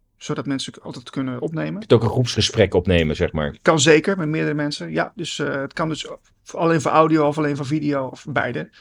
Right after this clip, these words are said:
Speaker 1: En, eh, ik heb een hele mooie, mooie
Speaker 2: Ja.
Speaker 1: eyecatcher,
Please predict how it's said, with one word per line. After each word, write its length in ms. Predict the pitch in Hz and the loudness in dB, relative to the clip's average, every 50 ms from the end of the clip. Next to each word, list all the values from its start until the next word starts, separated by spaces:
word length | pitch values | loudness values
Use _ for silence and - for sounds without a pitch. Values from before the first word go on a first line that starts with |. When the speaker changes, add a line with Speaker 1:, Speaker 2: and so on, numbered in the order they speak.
| - - - - - - - _ _ _ _ | -20 -20 -20 -20 -20 -20 -20 _ _ _ _
Speaker 1:
En, 260 | - 156 156 156 151 | -2 -2 0 0 0
eh, 280 | 151 151 147 147 147 147 | 0 0 0 0 -2 -2
ik 100 | 143 - | -2 -4
heb 100 | 180 190 | -4 -2
een 60 | 165 | 0
hele 180 | 165 175 185 | 2 2 2
mooie, 500 | 175 175 175 170 165 160 147 147 147 135 - _ - | 4 4 4 6 6 6 4 4 2 0 -4 _ -6
mooie 400 | 175 170 180 170 160 156 151 147 139 | 0 2 4 6 6 6 6 8 8
Speaker 2:
Ja. 200 | 185 214 196 127 | 8 8 8 8
Speaker 1:
eyecatcher, 640 | 180 208 214 214 - 220 202 - - 220 208 180 180 | 6 6 6 6 4 4 4 6 6 6 6 6 6